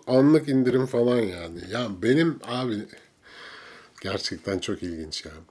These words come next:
Numaralarımız biliyorsunuz. Herkesin elinde var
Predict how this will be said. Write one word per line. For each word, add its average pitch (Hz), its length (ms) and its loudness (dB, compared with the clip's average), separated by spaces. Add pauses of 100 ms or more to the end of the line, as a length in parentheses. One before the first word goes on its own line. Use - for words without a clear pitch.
Numaralarımız 123 760 4
biliyorsunuz. 90 600 -6
Herkesin 98 520 -4
elinde 82 320 -6
var 85 220 -10